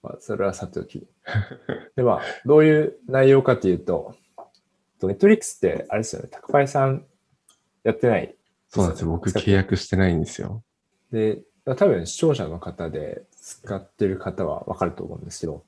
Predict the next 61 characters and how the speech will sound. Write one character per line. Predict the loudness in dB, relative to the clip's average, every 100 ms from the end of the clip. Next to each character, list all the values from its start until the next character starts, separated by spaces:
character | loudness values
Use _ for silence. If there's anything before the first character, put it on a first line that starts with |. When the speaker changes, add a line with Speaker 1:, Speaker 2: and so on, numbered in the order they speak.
| -14
Speaker 1:
あ |
の、 | -6
コ | -2
ン | 0
テ | 2
ィ |
ニ | 4
ュ |
ー | 4
ウ |
ォ |
ッ | 2
チ | -4
ン | -8
グ |
っ |
て | -10 -6
い | -2
う |
列 | -2 -4
が | -4 -4
あ |
る | -6
ん |
で | -10
す | -14
ね。 | -18 _ _ -2
Speaker 2:
う | 0
ん、 | 2
う | 0
ん、 | 0
う | -2
ん。 | -2 -8 _ _ _ _
Speaker 1:
Netflix | -6 0 4 2 0 -12 -8
っ |
て、 | -2 -2 -2 -8
そ | -4
の、 | -4 -6 _ _ _ -6 -6 -6 _ _ _ _ _
な | -10
ん |
か | -8 0
グ | 4
リ | 6 4
ッ | 4
ド | 4
状 | 4 4
の | 4
レ | 6
イ |
ア | 4
ウ | 2
ト | -2
で、 | -4 -6 -10 _ _ _ _ _ _
Speaker 2:
う | -6
ん。 | -4
Speaker 1:
に | -4
な | -4
っ | -6
て | -6 -6
い | -6
て | -4 -4 -4